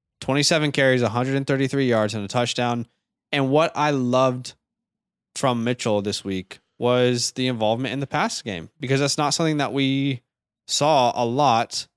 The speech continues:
before, um,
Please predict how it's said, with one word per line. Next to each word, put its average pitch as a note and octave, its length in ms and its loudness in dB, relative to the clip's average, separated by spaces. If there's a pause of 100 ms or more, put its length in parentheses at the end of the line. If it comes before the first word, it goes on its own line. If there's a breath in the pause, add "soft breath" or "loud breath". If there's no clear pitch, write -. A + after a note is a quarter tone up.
(680)
before, A#2 960 0 (500)
um, A2 580 0